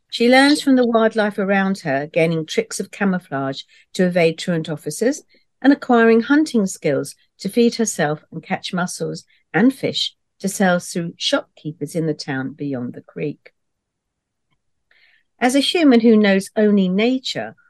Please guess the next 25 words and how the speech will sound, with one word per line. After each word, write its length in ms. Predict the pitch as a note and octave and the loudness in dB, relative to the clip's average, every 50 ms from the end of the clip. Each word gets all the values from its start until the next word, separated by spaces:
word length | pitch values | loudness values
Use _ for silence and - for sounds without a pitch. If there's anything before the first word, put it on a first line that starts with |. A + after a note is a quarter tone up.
| _ _ _ - | _ _ _ 2
all 220 | A3+ B3+ C#4 C#4+ | 4 4 4 4
Kaya's 420 | C#4+ - - B3+ A#3+ A#3 A#3 A3 - | 0 -2 -2 0 2 2 0 2 2
reference 400 | A3 A3 G3+ - G#3+ F#3+ - - | 0 0 0 -2 -6 -8 -8 -10
points 360 | - _ G3 E3+ D3 - - | -8 _ -2 -2 -2 -4 -8
come 200 | - - G3+ G3+ | -6 -2 -2 -2
from 180 | G3 - G#3 G3 | -2 -2 -2 -2
her 120 | G3 G3+ | -2 -2
surroundings 800 | G3 - - G3 G3 F#3+ F#3 F3+ D#3+ D3 C3+ A#2+ - - - - _ _ _ _ _ _ _ _ | -4 -6 -4 -2 -2 0 0 -2 -4 -6 -10 -14 -16 -16 -20 -20 _ _ _ _ _ _ _ _
and 120 | - D#3+ | -8 -4
her 180 | - G3 F#3+ F3+ | -2 0 -2 -2
creator's 640 | - - G3 F#3 F#3 F#3 F#3 F#3+ - - G3+ F#3+ - | -2 -4 -4 0 0 0 0 -2 -4 -8 -8 -10 -8
day 320 | - - F3 D#3 D3+ D#3+ | -8 -6 -4 -2 -2 -4
job. 460 | D#3+ - - A3+ A3 F#3 D3 B2+ - - _ _ _ _ _ _ _ _ _ _ _ _ _ | -4 -4 -2 -2 0 0 -2 -4 -6 -12 _ _ _ _ _ _ _ _ _ _ _ _ _
Her 120 | _ G#3 A3 | _ 4 4
observation 800 | B3 B3+ - D4 - D4 C#4 D4 D4 D4 C#4 - - F3+ E3+ | 4 4 2 -2 -2 2 4 4 4 4 2 0 -4 -4 -4
that 140 | F3 - - _ | -6 -8 -8 _
mother 380 | - G#3+ G#3 G3+ G3+ A3 F3+ - | -2 0 0 0 0 -2 -4 -2
animals 440 | - F#3+ F3+ F3+ F3 E3+ D#3 D#3+ D#3 | -2 -2 -2 0 -2 -2 -4 -4 -6
and 220 | - - F#3 F3+ E3 | -8 -8 -8 -6 -2
birds 360 | E3+ D#3+ D#3 D3 C#3 - - - | -2 0 0 -2 -2 -6 -10 -4
always 340 | - G3+ G3 F#3 F#3+ F#3 - | -2 0 2 2 2 0 -2
return 360 | F3+ F3 - - F3+ E3 D#3+ D#3+ | -6 -8 -6 -6 -4 -4 -4 -4
to 140 | - - D3+ | -6 -6 -4
their 140 | D#3 D3 | -2 -2
young 420 | D3+ D#3+ D#3+ D#3 D3 C#3+ C#3 C#3+ | -2 0 0 0 0 0 -2 -2